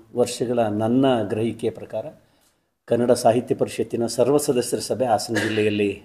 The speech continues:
ನಡೆದಿರಲಿಲ್ಲ. ಅದ್ರ ಹಿಂದೆ ನಡೆದಿತ್ತು ಏನೋ ಗೊತ್ತಿಲ್ಲ. ಮೊದಲ ಬಾರಿಗೆ ಈಗ ಕನ್ನಡ ಸಾಹಿತ್ಯ ಪರಿಷತ್ತಿನ ಸರ್ವ ಸದಸ್ಯರ ಸಭೆಯನ್ನು ಹಾಸನ ಜಿಲ್ಲೆಯಲ್ಲಿ ಆಯೋಜನೆ ಮಾಡುವಂಥ ಜವಾಬ್ದಾರಿಯನ್ನು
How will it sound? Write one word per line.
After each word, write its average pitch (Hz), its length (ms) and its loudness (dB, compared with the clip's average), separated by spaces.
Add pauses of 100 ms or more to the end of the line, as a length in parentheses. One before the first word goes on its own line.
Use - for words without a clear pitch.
(100)
ನಡೆದಿರಲಿಲ್ಲ. 104 540 -6
ಅದ್ರ 95 140 -4
ಹಿಂದೆ 113 280 -2
ನಡೆದಿತ್ತು 104 380 -8
ಏನೋ 98 140 -8
ಗೊತ್ತಿಲ್ಲ. 98 460 -14 (2000)
ಮೊದಲ 123 240 4
ಬಾರಿಗೆ 127 420 6
ಈಗ 117 200 2 (1000)
ಕನ್ನಡ 127 260 2
ಸಾಹಿತ್ಯ 120 560 4
ಪರಿಷತ್ತಿನ 110 760 -4
ಸರ್ವ 117 260 -4
ಸದಸ್ಯರ 113 420 -4
ಸಭೆಯನ್ನು 110 500 0
ಹಾಸನ 107 420 0
ಜಿಲ್ಲೆಯಲ್ಲಿ 107 480 -2
ಆಯೋಜನೆ 107 400 0
ಮಾಡುವಂಥ 101 400 -6
ಜವಾಬ್ದಾರಿಯನ್ನು 104 880 -6